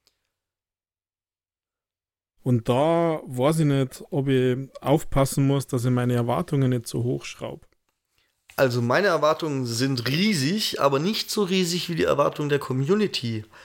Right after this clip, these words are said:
Speaker 2: Denn es hat geheißen, wow, ein Xbox-exklusives Marvel-Spiel. Ähm, ich bin mir da nicht so sicher, Rüdiger.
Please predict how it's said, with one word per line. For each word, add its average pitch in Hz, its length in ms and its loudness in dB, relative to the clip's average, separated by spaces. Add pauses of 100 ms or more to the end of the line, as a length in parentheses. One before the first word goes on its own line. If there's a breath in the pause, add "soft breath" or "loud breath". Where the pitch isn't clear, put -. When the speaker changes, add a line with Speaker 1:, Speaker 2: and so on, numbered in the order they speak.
(420 loud breath)
Speaker 2:
Denn 202 400 0
es - 200 -4
hat 190 200 0
geheißen, 175 600 0 (340 loud breath)
wow, 104 840 0 (540 loud breath)
ein 120 200 2 (100)
Xbox-exklusives 165 1700 0
Marvel-Spiel. 139 960 -2 (1160)
Ähm, 135 840 0 (1700 soft breath)
ich 135 200 -8
bin 131 160 2
mir 139 140 -2
da 139 140 0
nicht 135 160 -4
so 135 120 -2
sicher, 139 320 0
Rüdiger. 107 440 -6